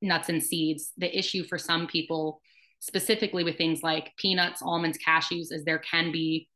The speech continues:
high risk for contamination of, like, mold and things like that.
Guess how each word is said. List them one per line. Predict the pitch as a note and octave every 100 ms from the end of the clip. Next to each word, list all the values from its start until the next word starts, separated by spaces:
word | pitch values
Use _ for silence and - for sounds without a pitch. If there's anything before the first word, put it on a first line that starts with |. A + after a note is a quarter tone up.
| _ _
high | - F3 E3+
risk | E3 E3 -
for | F3
contamination | D#3 D#3+ - D#3 D#3 D#3 E3
of, | D3+
like, | D3+ D3 - F3+
mold | E3 D#3+ D#3+ F3+
and | G3+ G3
things | G3 G3+
like | G3 G3
that. | F#3+ G3 A3